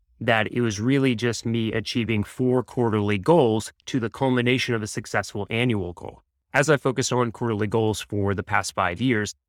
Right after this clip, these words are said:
I realized in this past year that I was actually breaking down that twelve-week goal into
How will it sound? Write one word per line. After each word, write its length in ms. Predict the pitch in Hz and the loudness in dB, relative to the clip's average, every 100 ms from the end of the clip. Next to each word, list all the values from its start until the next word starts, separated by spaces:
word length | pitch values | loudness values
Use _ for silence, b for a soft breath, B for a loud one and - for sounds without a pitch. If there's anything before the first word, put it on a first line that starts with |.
| _ | _
I 60 | 131 | 0
realized 640 | 131 143 208 208 151 127 143 - | 2 2 2 4 4 2 -2 0
in 420 | 135 127 120 110 | 2 2 0 -2
this 160 | 117 - | -6 -6
past 360 | - 185 - | -4 -4 -4
year 240 | 135 113 110 | 0 0 0
that 380 | 107 113 104 - _ _ | 0 2 0 -2 _ _
I 80 | 131 | 0
was 160 | 131 | 2
actually 380 | 175 214 - 220 | 0 0 -2 -2
breaking 480 | - 120 123 131 120 | -2 -2 0 0 0
down 260 | 110 107 110 | 0 0 0
that 220 | 95 - | -2 -4
twelve-week 540 | - 98 107 123 120 | -4 -2 0 -2 0
goal 340 | 127 117 120 - | 2 4 2 0
into 460 | 135 123 113 - | 0 0 0 -2